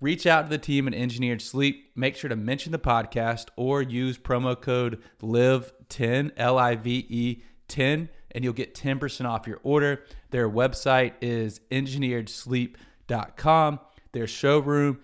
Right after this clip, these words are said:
is in Greenville, South Carolina, so you can go visit them at their showroom. Either give them a call, go to their website,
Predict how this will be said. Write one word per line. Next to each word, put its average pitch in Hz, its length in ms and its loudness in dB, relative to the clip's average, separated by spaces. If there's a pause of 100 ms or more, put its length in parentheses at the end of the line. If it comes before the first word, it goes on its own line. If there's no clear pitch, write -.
(140)
is 120 180 -6
in 113 140 -2
Greenville, 127 440 0
South 123 300 0
Carolina, 127 580 0
so - 140 -8
you 110 60 -4
can 113 60 -4
go 110 120 -4
visit 120 320 -4
them 117 140 -4
at 117 140 -4
their 110 120 -10
showroom. 139 580 0 (320)
Either 113 180 -6
give 143 280 -2
them 151 140 -2
a 135 40 -2
call, 147 540 2 (300)
go 139 180 2
to 151 60 0
their 147 160 2
website, 120 580 0